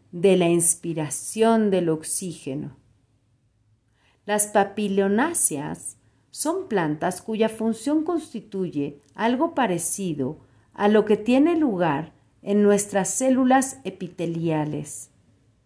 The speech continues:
El nitrógeno va hacia abajo como en una inspiración. Son esencialmente las únicas plantas de este tipo.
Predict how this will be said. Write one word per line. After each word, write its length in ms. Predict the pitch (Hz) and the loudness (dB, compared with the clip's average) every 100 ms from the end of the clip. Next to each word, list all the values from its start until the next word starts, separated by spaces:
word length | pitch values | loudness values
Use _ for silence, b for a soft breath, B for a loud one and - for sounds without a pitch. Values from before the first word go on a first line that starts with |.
| _ _ _ _ _ _ _ _ _ _ - | _ _ _ _ _ _ _ _ _ _ -4
El 180 | 208 220 | 0 2
nitrógeno 920 | 214 - 294 311 339 330 330 320 - | 2 4 4 4 2 4 2 0 -4
va 360 | 165 185 190 190 | 2 6 8 6
hacia 300 | 190 202 165 | 2 0 2
abajo 640 | 190 247 233 180 165 - - _ _ | 4 4 2 -2 -2 -4 -16 _ _
como 280 | - 202 190 | 2 6 6
en 140 | 180 202 | 6 6
una 260 | 277 269 | 6 6
inspiración. 1300 | 254 233 - - - 175 156 147 - 156 135 - 127 _ _ _ _ _ _ _ _ _ _ _ _ _ _ _ | 4 2 0 -2 -4 -6 -6 -6 -8 -6 -6 -6 -12 _ _ _ _ _ _ _ _ _ _ _ _ _ _ _
Son 480 | - - 349 349 359 | -8 -4 0 2 2
esencialmente 1300 | - 220 180 165 - 220 240 220 165 143 143 147 151 | 4 2 0 -2 0 2 4 2 2 2 -2 -4 -2
las 320 | 160 160 - | -2 -4 0
únicas 440 | 254 311 269 202 | 0 2 0 -6
plantas 580 | - 202 185 180 180 175 | -6 -4 -2 -2 -4 -2
de 160 | 170 175 | -2 -2
este 300 | 185 - 185 | -4 -6 -8
tipo. 480 | - 165 - 180 | -6 -12 -12 -18